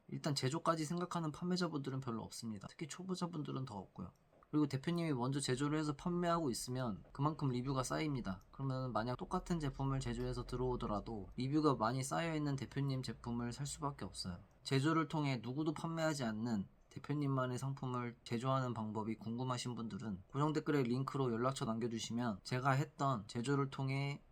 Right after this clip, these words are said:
브랜딩하는 방법을 알려드리도록 하겠습니다. 저도 구매 대행, 위탁 판매, 사입 판매 다 해봤는데요. 정말 구매 대행은 돈도 안 되고 손도 대지 마세요. 미래가 없습니다.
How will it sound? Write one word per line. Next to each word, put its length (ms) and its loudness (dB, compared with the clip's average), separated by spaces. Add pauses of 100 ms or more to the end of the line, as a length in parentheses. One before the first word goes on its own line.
브랜딩하는 580 0
방법을 500 -4
알려드리도록 720 -2
하겠습니다. 580 -8 (100)
저도 260 2
구매 320 4
대행, 340 2 (140)
위탁 340 -4
판매, 540 0
사입 280 -4
판매 280 -2
다 100 -4
해봤는데요. 720 0 (240)
정말 320 0
구매 240 2
대행은 340 0
돈도 300 0
안 80 4
되고 240 0 (160)
손도 240 -2
대지 180 0
마세요. 360 -2 (180)
미래가 280 2
없습니다. 520 -6